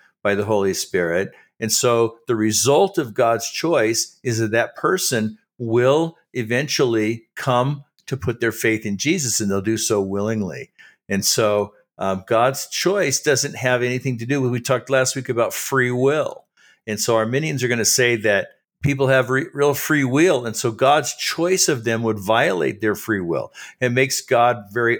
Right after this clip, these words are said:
arbitrary to say, "Well, why does God choose some and not others? Does God just, like, oh,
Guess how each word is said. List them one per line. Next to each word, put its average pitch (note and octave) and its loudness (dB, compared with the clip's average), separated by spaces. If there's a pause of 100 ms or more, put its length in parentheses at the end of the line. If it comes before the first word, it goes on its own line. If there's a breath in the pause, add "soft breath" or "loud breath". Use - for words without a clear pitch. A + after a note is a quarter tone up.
(140)
arbitrary A#2 0
to F#2+ -12
say, C3 0
"Well, G#2+ 2
why A2 4
does A#2+ -2
God C3 2
choose C#3 -2
some C#3+ 0
and B2+ -4
not C3 4
others? D3+ -4 (320 loud breath)
Does A#2+ -4
God A#2 2
just, A#2 -4
like, G#2+ 2
oh, A#2 2